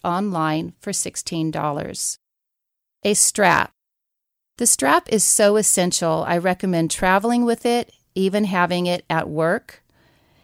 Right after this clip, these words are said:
It doesn't need to be an official yoga strap. You can use your bathrobe sash or even a long belt. Any of these will help you stretch your hamstrings,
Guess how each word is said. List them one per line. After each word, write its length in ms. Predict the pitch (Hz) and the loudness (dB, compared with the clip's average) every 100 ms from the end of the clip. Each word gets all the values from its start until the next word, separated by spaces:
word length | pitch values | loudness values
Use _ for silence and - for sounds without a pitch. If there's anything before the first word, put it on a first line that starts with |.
| - | -8
It 140 | 202 | 0
doesn't 320 | 240 262 254 | 2 2 0
need 200 | 226 226 | 0 0
to 100 | - | -4
be 320 | 196 214 202 - | -2 0 0 -2
an 460 | 180 170 165 165 - | -2 0 0 -2 -4
official 480 | 170 - 247 - 233 | -8 -2 -2 2 0
yoga 300 | 170 156 160 | 2 0 0
strap. 540 | - - 156 165 196 | -2 -2 0 0 -2
You 160 | 196 196 | -4 -4
can 180 | 202 185 | -2 -4
use 380 | 180 185 180 175 | -2 -2 -2 -2
your 220 | 160 156 | -2 -2
bathrobe 560 | 165 165 160 160 151 | 0 0 0 -4 -2
sash 640 | - 170 165 254 302 - - _ _ _ - | -2 0 0 0 -4 -10 -12 _ _ _ -4
or 160 | 196 - | -2 0
even 260 | 285 330 | 0 2
a 80 | 262 | 2
long 340 | 202 185 190 | 2 2 0
belt. 600 | 165 165 165 - - - - _ _ _ _ _ _ | -2 0 0 -2 -8 -14 -14 _ _ _ _ _ _
Any 260 | 233 285 294 | 4 6 4
of 120 | 247 | 2
these 340 | 214 190 180 | 0 0 0
will 120 | 190 | -2
help 260 | 180 185 - | 0 -2 -2
you 80 | 196 | -4
stretch 380 | - 190 180 - | -2 0 -2 -4
your 100 | 175 | -4
hamstrings, 880 | 180 175 180 - 151 143 151 175 | -2 -2 -2 -2 -4 -4 -4 -4